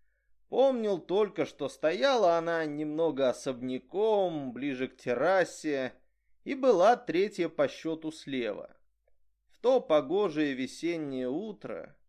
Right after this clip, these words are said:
он брился, стоя у открытого окна, и когда высунулся наружу, чтобы глотнуть свежего воздуха, с намыленными щеками и бритвой в руке, его взгляд случайно задержался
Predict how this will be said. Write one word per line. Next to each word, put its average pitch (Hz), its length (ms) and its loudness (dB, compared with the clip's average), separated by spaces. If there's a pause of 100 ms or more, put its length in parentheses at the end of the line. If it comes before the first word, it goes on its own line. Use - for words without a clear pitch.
он 156 400 -8
брился, 156 640 -4
стоя 143 380 -2
у 135 80 0
открытого 143 640 -2
окна, 190 560 -2 (580)
и - 80 -10
когда 151 460 0
высунулся 208 680 -6
наружу, 170 560 -4
чтобы 131 300 -4
глотнуть 165 600 -2
свежего 143 520 -4
воздуха, 135 840 -4 (200)
с - 120 -20
намыленными 139 680 -4
щеками 135 800 -2
и 120 40 -6
бритвой 143 440 -4
в 127 80 -8
руке, 160 600 -4 (560)
его 160 300 -4
взгляд 131 640 -6 (500)
случайно 202 680 -6
задержался 147 1080 -4